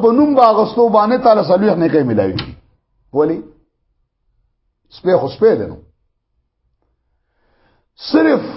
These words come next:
د اصحاب کهف سره مرګرتیا کې تللی و چې هغه هجرت وکړو، بادشاہ ظالم نه چې هغه مشرک وو او هغه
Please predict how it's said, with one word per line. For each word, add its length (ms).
د 20
اصحاب 380
کهف 320
سره 180
مرګرتیا 600
کې 180
تللی 160
و 140
چې 60
هغه 200
هجرت 320
وکړو، 520
بادشاہ 680
ظالم 480
نه 160
چې 120
هغه 220
مشرک 460
وو 240
او 160
هغه 240